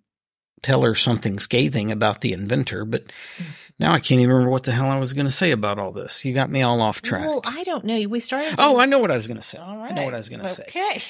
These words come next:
Speaker 1: In the course of all of this, and I'm not even kidding, as outlandish and crazy as this may sound,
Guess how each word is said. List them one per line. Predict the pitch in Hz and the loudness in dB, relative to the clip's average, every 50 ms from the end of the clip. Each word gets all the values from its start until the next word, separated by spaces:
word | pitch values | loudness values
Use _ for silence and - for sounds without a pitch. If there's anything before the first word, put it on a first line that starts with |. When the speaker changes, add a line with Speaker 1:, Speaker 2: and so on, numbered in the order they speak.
| - - - - _ _ _ | -16 -18 -20 -20 _ _ _
Speaker 1:
In | - 190 220 | 4 4 4
the | 214 - | 4 4
course | - - 330 330 - - | 2 2 2 2 4 2
of | 254 185 143 143 | 2 4 4 4
all | 117 104 98 92 | 4 4 0 -4
of | 98 107 | -8 -12
this, | 110 98 - - - - - - - _ _ _ _ _ | -12 -12 -10 -8 -6 -6 -6 -8 -10 _ _ _ _ _
and | - 185 185 | 2 4 6
I'm | 190 202 226 | 6 6 6
not | 285 302 311 | 6 4 4
even | 320 294 277 294 269 226 | 2 2 2 2 2 0
kidding, | - - 180 180 180 180 180 180 175 170 | 2 2 2 4 4 4 4 4 2 0
as | 147 127 117 147 | -2 -2 0 2
outlandish | 160 170 139 120 127 135 139 139 139 139 139 131 - - - | 0 0 0 -2 -2 0 0 2 2 2 2 2 0 0 0
and | 131 117 | -2 -4
crazy | - - 127 131 127 113 123 117 | -2 -2 -2 -2 -2 -4 -6 -6
as | 110 110 113 | -8 -8 -8
this | 131 123 - - - | -8 -8 -8 -8 -8
may | 110 101 107 | -8 -8 -6
sound, | - - - 120 - - - 143 - | -6 -6 -6 -8 -12 -14 -18 -20 -20